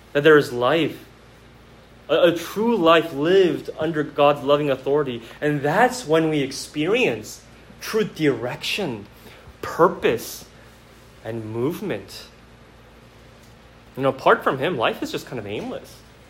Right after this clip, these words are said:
Ironically, the false promise of living for yourself only leads people to a life of wandering, still searching for meaning, trying this, trying that, going after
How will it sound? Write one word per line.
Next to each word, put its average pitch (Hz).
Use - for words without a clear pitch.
Ironically, 196
the 185
false 226
promise 202
of 139
living 196
for 180
yourself 196
only 175
leads 185
people 143
to 127
a -
life 120
of 117
wandering, 131
still 196
searching 180
for 156
meaning, 139
trying 202
this, 196
trying 196
that, 180
going 185
after 190